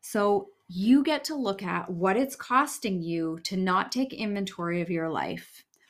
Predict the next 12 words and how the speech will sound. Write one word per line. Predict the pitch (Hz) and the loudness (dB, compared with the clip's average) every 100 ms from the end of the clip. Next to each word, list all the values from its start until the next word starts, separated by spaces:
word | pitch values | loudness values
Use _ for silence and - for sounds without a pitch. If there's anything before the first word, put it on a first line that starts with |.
| _ | _
what | 175 190 226 | 2 4 6
it's | 302 - | 2 -2
costing | - 208 208 - 208 | -2 -2 -2 -6 -4
you | 185 170 | -4 -4
to | - | -6
believe | 170 180 170 170 160 180 185 | -4 -2 0 0 0 -2 -2
that | 175 | -4
it | 165 | -2
means | 180 175 208 262 262 | 0 0 4 4 4
something | 180 - 165 | -4 -4 -6
about | 160 160 156 | -4 -4 -4
you | 160 160 160 | -4 -4 -4